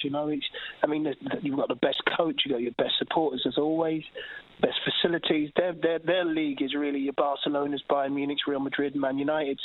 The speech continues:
Liverpool's, and that lot. You know, it's a totally different transformation. And the thing is, which is really scary, is they have to maintain that now because the generation of supporters, um, are used to that. Champions League semi-finals,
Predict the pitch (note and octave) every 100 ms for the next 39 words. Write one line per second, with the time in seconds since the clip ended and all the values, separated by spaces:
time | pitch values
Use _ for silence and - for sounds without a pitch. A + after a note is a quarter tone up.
0 | B2+ D3 C#3+ - C#3+ C#3+ C#3 D3+ E3+ C#3+
1 | C3 - - - - - C#3+ D3 E3+ D#3+
2 | - F#3+ - A3 C#3+ B2+ C#3 - A#2 D3
3 | B2+ - C3+ C#3+ C#3+ D3+ C#3+ C#3+ - -
4 | - - - F#3 D#3+ E3 C#3+ C3+ - D3
5 | - C3+ D3+ F3+ D#3 - C#3+ C3+ C#3+ D#3+
6 | D#3+ - D3 D#3 D3 F3+ G3 F3+ - B2
7 | B2 - - D3 - B2+ D#3 D#3 D3+ D#3
8 | D3+ C#3+ C3+ - - - - - - -
9 | - E3 D#3+ C3 B2+ - - - C3+ C3+
10 | C3 C3 B2+ B2+ B2+ - - - - -
11 | D#3 A#3+ - - F#2+ - - - - -
12 | - - - D#3+ C#3 C#3 C3 C#3+ C3+ -
13 | D3+ C#3 - C#3 C3+ C3+ B2+